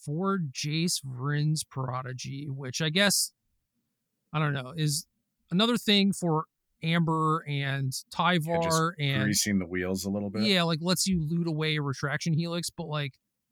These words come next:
Speaker 1: other than eventually, like, rebuying Retraction Helix, it doesn't give you a whole lot of value, 'cause the only other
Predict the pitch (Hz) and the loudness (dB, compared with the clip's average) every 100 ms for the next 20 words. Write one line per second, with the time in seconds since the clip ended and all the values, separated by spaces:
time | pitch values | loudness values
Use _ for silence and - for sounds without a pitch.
0 | _ _ _ _ - 185 226 269 226 190 | _ _ _ _ -4 0 2 2 6 6
1 | 180 - 147 180 190 180 160 139 - - | 6 2 2 2 2 2 0 -2 -12 -10
2 | 151 139 165 151 160 160 151 143 151 135 | -6 0 2 4 4 4 2 0 0 -2
3 | 180 160 175 190 190 - 143 175 180 220 | 2 2 2 0 -4 -6 -2 2 2 0
4 | 165 170 170 143 147 143 143 135 127 139 | -2 0 0 0 -2 -4 -4 -4 -6 -10
5 | - 107 147 147 139 160 156 156 151 143 | -12 -16 -10 -8 -6 -6 -2 -2 -2 -4